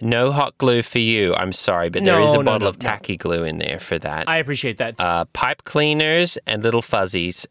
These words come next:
Speaker 1: And did you see I also put in a packet of Ben ten stickers for you and Lego Bionicles?
Speaker 2: Thank you. And now I wanna just say, if you're following along at home, you can use whatever stickers you want and whatever sparkles and designs. You can make your grudge house however you want it to be.
Speaker 1: Mm-hmm.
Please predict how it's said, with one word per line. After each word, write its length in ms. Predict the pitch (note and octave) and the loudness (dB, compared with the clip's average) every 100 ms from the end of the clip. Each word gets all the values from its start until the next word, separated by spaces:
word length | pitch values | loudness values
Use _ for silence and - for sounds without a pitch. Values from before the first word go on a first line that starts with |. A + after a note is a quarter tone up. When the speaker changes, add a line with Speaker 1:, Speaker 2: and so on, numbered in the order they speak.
| _ | _
Speaker 1:
And 100 | B2 | -4
did 140 | A#2+ A#2+ | -2 -2
you 80 | B2 | -2
see 240 | - E3 - | 0 0 0
I 160 | A2 - _ | -2 -4 _
also 640 | A2+ A#2 F#3+ - - F2 - | 0 2 2 0 -2 -2 -4
put 320 | - F#2 - - | -2 -2 -2 -4
in 340 | G2 F#2 G2 - | -4 -2 -4 -6
a 140 | F#2 F#2 | -8 -6
packet 640 | - - B2+ - G#2 - - | -8 -6 -6 -2 -4 -2 -2
of 280 | F#2 F2+ F#2 | -2 -2 -4
Ben 280 | F#2 G#2 | -2 -2
ten 420 | - - G#2+ A2 G#2+ | -4 -4 -2 0 0
stickers 560 | - D#2+ - C#2 C#2 | -2 -4 -6 -8 -8
for 180 | - E2+ | -8 -8
you 240 | D#2+ D2 - - | -8 -10 -10 -6
and 260 | G#2+ G#2 | -4 -2
Lego 300 | G#2 G2 F#2+ | 0 2 2
Bionicles? 960 | F2+ F2+ F2 F2 E2+ B1+ - - - - - | 0 0 0 -2 -2 -6 -6 -6 -8 -6 -2
Speaker 2:
Thank 340 | A3+ B3 G3 | 0 -2 0
you. 160 | A#3 A3+ | 2 2
And 180 | G#3 | 0
now 140 | A3+ A3+ | 0 2
I 40 | |
wanna 200 | B3+ C4+ | 2 0
just 160 | A#3 - | 0 0
say, 100 | B3 | 0
if 80 | A3 | 0
you're 80 | |
following 380 | F3+ A3+ A#3+ C4+ | 0 2 4 4
along 240 | C#4+ D#4 F4+ | 4 2 2
at 60 | |
home, 300 | B3 B3 A#3 - - - | 4 4 2 -2 -12 -8
you 220 | E3 A3 | -2 0
can 140 | D4+ | 0
use 160 | E4 C4 | 0 2
whatever 240 | G3 E3+ | 2 2
stickers 380 | C4 D#4+ D#4 D#4 | 0 -2 -2 -2
you 100 | E4+ | 0
want 320 | D#4+ F3+ E3 - | 2 2 0 0
and 320 | F3 D#3+ D#3+ | 0 0 0
whatever 360 | D3+ D#3 F3 A#3+ | 2 2 2 0
sparkles 380 | - A3 G#3 G#3+ | 0 0 2 2
and 60 | G#3 | 2
designs. 400 | F3+ E3 D3+ A#3+ | 2 2 0 -4
You 60 | |
can 200 | A#3+ E4+ | -4 0
make 300 | F#3 G3 - | 2 2 0
your 100 | D4 | -6
grudge 340 | G#3+ D#3 D3 C#3+ | -2 0 0 0
house 240 | C#3 C#3 | -2 -2
however 440 | - F3+ D#3 D#3+ F3+ | -2 -4 0 2 2
you 180 | F3 D#3+ | 0 2
want 220 | C#3+ C#3 | 2 0
it 100 | B2+ | -4
to 40 | |
be. 260 | C3 G2+ C2 | -6 -6 -2
Speaker 1:
Mm-hmm. 180 | C#3 C3 | 0 2